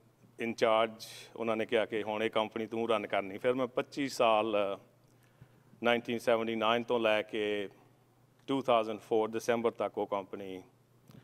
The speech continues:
ਰਨ ਕੀਤੀ as a production manager, as a purchasing manager, ਟ੍ਰੈਫਿਕ ਮੈਨੇਜਿੰਗ, ਕਾਫੀ ਜੌਬਾਂ ਮੈਂ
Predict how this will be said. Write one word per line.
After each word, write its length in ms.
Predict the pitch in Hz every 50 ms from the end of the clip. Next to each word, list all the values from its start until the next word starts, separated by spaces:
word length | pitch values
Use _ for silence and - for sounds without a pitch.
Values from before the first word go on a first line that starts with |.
| - _ _ _ - -
ਰਨ 220 | 104 104 101 101
ਕੀਤੀ 440 | 98 - 113 104 - - 117 113 104 - - - _ _ - 107 104 104
as 60 | 101
a 220 | 101 107 101 95 -
production 440 | - 98 107 113 110 - - 120
manager, 720 | 113 113 110 110 113 113 113 110 120 117 117 107 98 101 98
as 140 | 95 98 104
a 240 | 104 98 98 98 87 _ _ _ _ _ _ _ _ _ _ -
purchasing 360 | 131 123 - 120 - - 123 120
manager, 720 | 117 117 117 113 117 113 113 - 120 117 110 110 107 -
ਟ੍ਰੈਫਿਕ 400 | - 117 113 110 - 123 110 107
ਮੈਨੇਜਿੰਗ, 480 | 110 110 110 113 110 110 117 110 110 107
ਕਾਫੀ 520 | 113 107 107 - 117 113 110 104 101 101 - - -
ਜੌਬਾਂ 340 | 110 104 98 104 107 101 95
ਮੈਂ 200 | 101 98 98